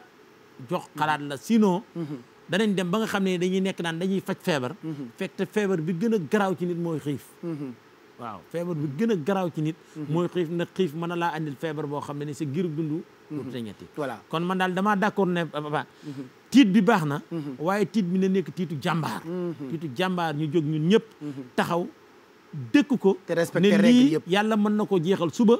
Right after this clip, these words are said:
Speaker 2: Mhm.
Speaker 1: Waaye Yàlla mën nañu ko fi wàccal feeg ñetti weer.
Speaker 2: Dëgg
Speaker 1: Nga ne
Speaker 2: la.
Speaker 1: feeg ñetti weer.
Speaker 2: Mhm.
Speaker 1: Bu doon day am, Yàlla nañu ci Yàlla musal ba mu am
Speaker 2: Amiin.
Speaker 1: ñetti weer. Waaye ñu
Speaker 2: Amiin.
Speaker 1: fexoon ba nga xam ne bu doon am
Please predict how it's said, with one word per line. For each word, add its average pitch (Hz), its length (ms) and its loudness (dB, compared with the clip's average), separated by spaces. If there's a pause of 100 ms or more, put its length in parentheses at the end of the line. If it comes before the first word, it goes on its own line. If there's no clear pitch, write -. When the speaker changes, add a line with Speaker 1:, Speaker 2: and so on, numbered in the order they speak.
Speaker 2:
Mhm. 160 300 -4
Speaker 1:
Waaye 190 200 2
Yàlla 202 240 0
mën 190 160 0
nañu 190 200 0
ko 202 100 -6
fi 160 100 -8
wàccal 165 280 -4
feeg 165 200 -2
ñetti 160 280 -4
weer. 147 200 0
Speaker 2:
Dëgg 170 140 -6
Speaker 1:
Nga 170 100 2
ne 202 80 4
Speaker 2:
la. - 40 0
Speaker 1:
feeg 208 160 0
ñetti 220 360 2
weer. 160 260 4
Speaker 2:
Mhm. 156 300 -6
Speaker 1:
Bu 190 100 6
doon 208 160 2
day 196 160 0
am, 175 140 -2
Yàlla 220 180 2
nañu 233 140 2
ci 202 60 -8
Yàlla 185 160 2
musal 175 240 -2
ba 160 100 -2
mu 185 60 -6
am 196 40 -6
Speaker 2:
Amiin. 175 140 -2
Speaker 1:
ñetti 165 200 -6
weer. 156 140 -2
Waaye 156 180 -4
ñu 165 60 -4
Speaker 2:
Amiin. 160 100 -4
Speaker 1:
fexoon 165 220 -8
ba 170 80 -8
nga - 60 -12
xam 170 100 -8
ne 160 80 -8
bu 156 100 -8
doon 170 140 -10
am 151 100 -10